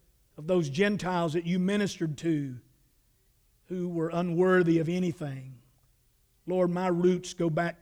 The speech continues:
there. But Lord, you came without distinction, and you became my Savior,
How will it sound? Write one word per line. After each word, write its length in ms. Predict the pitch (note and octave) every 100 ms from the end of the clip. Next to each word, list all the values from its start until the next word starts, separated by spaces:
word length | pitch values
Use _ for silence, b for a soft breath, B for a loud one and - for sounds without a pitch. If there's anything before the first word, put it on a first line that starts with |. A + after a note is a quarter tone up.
| C#3+
there. 540 | D#3 D#3+ C3+ B2+ A2+ _ _ _ _ _ _ _ _ _ _ _
But 160 | D3+ D3+
Lord, 320 | E3 F3 E3
you 100 | F3+
came 400 | - F3+ G3 G3+
without 580 | F#3 F#3 G3 G3 - F3
distinction, 760 | - - - C#3+ C#3 - A#2+ - _ _ _ _ _ _ _ _ _ _ D#3+
and 120 | D3
you 120 | E3
became 420 | D3 - F#3 F#3
my 140 | F#3+ F#3
Savior, 640 | - F3 E3 C#3 B2